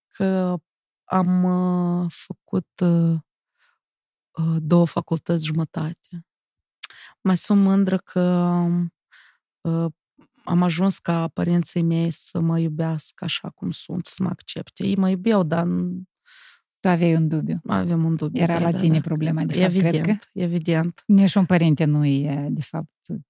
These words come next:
Speaker 2: să zicem că nu-l iubește, dar
Speaker 1: Mm,
Speaker 2: tu
Speaker 1: da.
Speaker 2: ți-ai rezolvat-o tu cu tine, cred.
Speaker 1: Nu. Uh, cred că am ajuns, cumva așa m-am impus, înțelegi?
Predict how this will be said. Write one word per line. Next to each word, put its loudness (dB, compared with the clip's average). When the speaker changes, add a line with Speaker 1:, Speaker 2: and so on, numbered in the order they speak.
Speaker 2:
să -12
zicem -4
că -8
nu-l 0
iubește, -6
dar -2
Speaker 1:
Mm, 4
Speaker 2:
tu 4
Speaker 1:
da. 2
Speaker 2:
ți-ai 0
rezolvat-o 2
tu -6
cu -16
tine, -2
cred. -10
Speaker 1:
Nu. 4
Uh, 0
cred 0
că -2
am 2
ajuns, 4
cumva 6
așa 4
m-am 8
impus, 2
înțelegi? 0